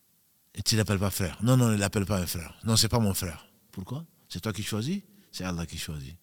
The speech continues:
Innamal mu'minuna ikhwa. Les croyants ne sont rien d'autre, dit Allah dans la sourate quarante-neuf, Al-Hujurat,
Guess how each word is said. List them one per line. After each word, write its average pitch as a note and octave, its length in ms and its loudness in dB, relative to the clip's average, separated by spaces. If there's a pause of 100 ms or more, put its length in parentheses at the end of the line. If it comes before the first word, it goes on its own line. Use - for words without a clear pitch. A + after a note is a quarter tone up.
(520)
Innamal G2 320 2
mu'minuna F2 600 -2
ikhwa. D#2 360 -14 (520)
Les F#2 120 -4
croyants G#2+ 300 2
ne G#2+ 80 4
sont G#2 280 4
rien C3 340 4
d'autre, C3 420 2
dit F#2+ 160 0
Allah G#2+ 380 2 (360)
dans F#2 80 -6
la F2+ 80 -4
sourate F#2+ 280 -4
quarante-neuf, G2 560 -4
Al-Hujurat, G2 560 -4